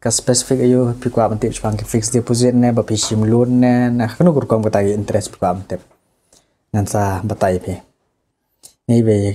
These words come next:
la kawa lawe kasih channel. Ngayo i ya pi menne ha juai di si hostel de ne em bro.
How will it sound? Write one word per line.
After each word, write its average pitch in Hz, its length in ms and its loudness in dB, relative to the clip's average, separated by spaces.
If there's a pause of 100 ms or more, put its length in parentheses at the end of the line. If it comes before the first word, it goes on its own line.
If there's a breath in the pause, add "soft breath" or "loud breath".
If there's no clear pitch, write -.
la 117 720 2
kawa 120 320 4
lawe 120 400 2
kasih 120 320 0
channel. 104 320 -2 (160)
Ngayo 113 320 0
i 147 420 4
ya 117 60 2
pi 131 240 2
menne 120 320 4
ha 120 80 0
juai 117 320 2
di 120 100 2
si 110 220 0
hostel 117 400 0
de 120 400 2
ne 123 160 2
em 110 160 0
bro. 107 240 0